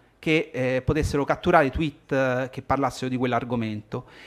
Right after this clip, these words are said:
E per guidarci in questa, eh, eh, in questo elenco di parole abbiamo utilizzato, eh, questo, eh, questo modello a grafi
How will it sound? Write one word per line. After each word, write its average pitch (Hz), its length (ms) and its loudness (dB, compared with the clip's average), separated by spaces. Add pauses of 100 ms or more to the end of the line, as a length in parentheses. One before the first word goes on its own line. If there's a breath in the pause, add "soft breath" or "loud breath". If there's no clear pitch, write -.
(180 loud breath)
E 185 140 2
per 208 320 2
guidarci 208 440 4
in 151 60 -2
questa, 127 1900 0
eh, 107 240 -8
eh, 110 80 -12
in 139 80 -6
questo 180 220 -6
elenco 180 280 -2
di 185 120 -4
parole 151 420 2
abbiamo 139 320 -2
utilizzato, 120 880 -2
eh, 117 240 -2
questo, 107 1160 -6
eh, 104 80 -16
questo 135 240 -6
modello 131 320 -2
a 117 40 0
grafi 117 520 -6